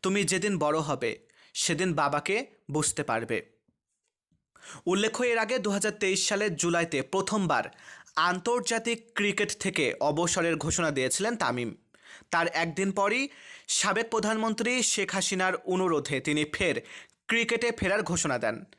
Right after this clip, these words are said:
কিন্তু তারপর থেকে আর কখনোই আন্তর্জাতিক ম্যাচ খেলা হয়নি তামিমের।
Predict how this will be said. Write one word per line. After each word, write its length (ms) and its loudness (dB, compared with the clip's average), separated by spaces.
কিন্তু 220 0
তারপর 400 0
থেকে 380 -2
আর 280 0
কখনোই 480 -2
আন্তর্জাতিক 880 0
ম্যাচ 340 0
খেলা 240 0
হয়নি 420 0
তামিমের। 400 0